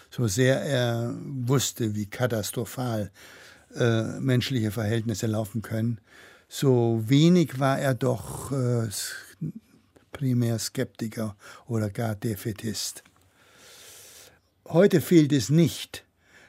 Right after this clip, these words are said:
an Bewusstsein der Kritikwürdigkeit der menschlichen Verhältnisse und fehlt es nicht am Bewusstsein der Gebrechlichkeit der Kulturen und der Zivilisation.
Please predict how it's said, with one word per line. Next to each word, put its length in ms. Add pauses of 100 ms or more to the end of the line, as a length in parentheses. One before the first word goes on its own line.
an 220
Bewusstsein 800
der 140
Kritikwürdigkeit 1160
der 100
menschlichen 540
Verhältnisse 640 (420)
und 440
fehlt 320
es 160
nicht 560 (340)
am 160
Bewusstsein 640
der 140
Gebrechlichkeit 1000 (440)
der 120
Kulturen 680
und 160
der 120
Zivilisation. 760